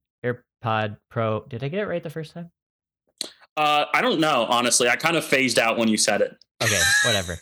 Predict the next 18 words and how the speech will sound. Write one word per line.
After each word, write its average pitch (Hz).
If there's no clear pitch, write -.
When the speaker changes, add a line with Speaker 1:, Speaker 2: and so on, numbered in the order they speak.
Speaker 2:
<laughs> 180
Yeah. 120
Speaker 1:
AirPod 147
or 127
Speaker 2:
But 131
yeah. 117
Speaker 1:
AirPods 113
Pro, 110
but 110
whatever. 104
So 170
they 165
rem-, 185
that's 180
where 214
they 196
Speaker 2:
Mm-hmm. 160
Speaker 1:
removed 123